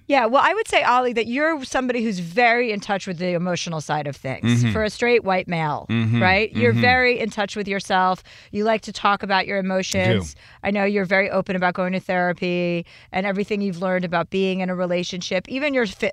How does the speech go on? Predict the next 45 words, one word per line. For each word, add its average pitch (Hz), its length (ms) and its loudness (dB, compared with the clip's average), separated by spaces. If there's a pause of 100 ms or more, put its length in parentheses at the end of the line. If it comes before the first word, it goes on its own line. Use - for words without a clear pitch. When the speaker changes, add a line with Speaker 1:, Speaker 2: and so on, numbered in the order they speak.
Speaker 1:
your 202 160 0
family 202 400 0
dynamics 190 520 0
between 185 300 -8
your 180 100 -2
brothers, 190 600 2
your 170 80 -4
sister, 196 460 -4
your 180 120 0
mom, 180 560 4 (320)
you 196 80 -4
know, 185 320 2
your 190 200 0
Speaker 2:
Yeah. - 40 2
Speaker 1:
dad. 175 560 4
Speaker 2:
Yeah. 98 220 -6 (140)
Speaker 1:
So 208 680 2
where 226 300 0
do 269 80 0
you 269 140 -4
feel 220 240 -2
like 196 200 2
you've 202 140 -6
had 180 180 2
the 180 60 -6
most 175 360 -4
growth 175 460 -2
in 165 140 -6
your 160 140 -6
life 151 440 -6 (160)
with 175 200 -4
regard 165 420 -2 (120)
to 165 280 -4 (140)
spirituality, 240 1120 2
therapy? 202 560 0
'Cause 123 160 -2
you 127 60 2
guys 226 160 6
Speaker 2:
Yeah. 233 60 2
Speaker 1:
are 202 40 2
all 214 200 4
very 190 220 0
spiritual 180 500 -8
as 147 120 -12
well. 147 320 -4